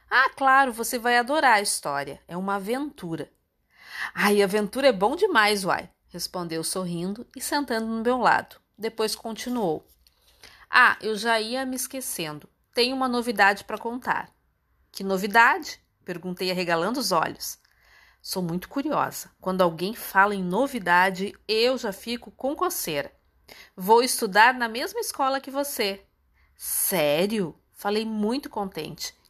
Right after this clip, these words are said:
"Que bom, então vamos ser colegas." Minha mãe conversou com a diretora, pediu pra que a gente ficasse na mesma turma. "Não precisa. Lá na escola só tem uma turma de quarta série.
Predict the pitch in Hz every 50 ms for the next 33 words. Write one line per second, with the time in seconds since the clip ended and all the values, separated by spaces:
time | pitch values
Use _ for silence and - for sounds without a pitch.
0 | _ _ - - 415 311 277 262 262 262 277 - _ _ _ _ _ _ 240 247
1 | - 254 247 254 254 262 262 262 269 - - 269 269 - 285 294 277 247 226 214
2 | 208 208 208 - - - _ _ _ _ _ _ _ - _ _ _ - 220 233
3 | 233 220 202 196 196 202 226 233 - 240 233 220 240 226 226 - 233 220 220 233
4 | 226 226 240 262 294 285 - - 180 151 135 - - - - _ - - 226 196
5 | 170 170 196 202 208 - 240 233 220 233 226 220 214 226 202 190 190 - - -
6 | - - - 190 196 202 - - 226 202 196 185 170 170 196 208 - 330 339 339
7 | _ - 175 156 151 143 143 143 _ _ _ _ _ _ _ _ _ _ _ _
8 | _ _ _ _ _ - 269 294 294 330 339 339 339 - - 254 254 285 302 226
9 | 208 170 - - _ _ _ _ _ _ _ 190 196 226 247 247 233 233 - -
10 | - 202 220 247 262 254 - 214 196 - 262 359 440 453 427 415 - - 277 262
11 | 262 240 233 233 - 226 196 196 - 196 190 - - 165 139 123 107 - -